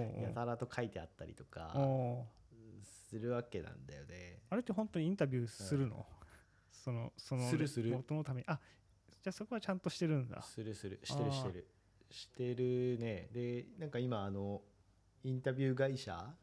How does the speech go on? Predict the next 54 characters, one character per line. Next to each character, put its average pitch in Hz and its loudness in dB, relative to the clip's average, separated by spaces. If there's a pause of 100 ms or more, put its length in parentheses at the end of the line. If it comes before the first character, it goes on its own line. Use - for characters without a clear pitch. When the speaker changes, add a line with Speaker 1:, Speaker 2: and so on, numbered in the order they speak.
(160)
Speaker 1:
お 156 4
う。 123 -6 (140)
Speaker 2:
あ 113 -8
の、 107 -6
そ 110 -8
の 101 -4
専 120 -2
門 123 2
家 143 -2
と 196 0
そ - -4
の 104 -2 (800)
イ 120 -4
ン 131 -4
タ 131 0
ビ 123 0
ュ 110 4
ア 92 2
ー - 0
と 87 -6
イ 92 -2
ン 101 -2
タ 107 2
ビ 101 -2
ュ 90 -4
イ 85 -4
ー 85 -6
を 87 -8
つ - -8
な 107 0
げ 107 0
る 101 2
ビ 98 -2
ジ 101 -2
ネ 95 -2
ス 90 -8
を 92 -6
し - -12
て 92 -6
る 87 -8 (600)
Speaker 1:
あ、 139 -2
Speaker 2:
会 - -6
社 - -
の、 98 0
Speaker 1:
そ 160 2
う - 4
い 160 4
う 160 4
の 131 4
が 120 6
あ 120 6
る 120 2
ん 110 -2
だ。 - -6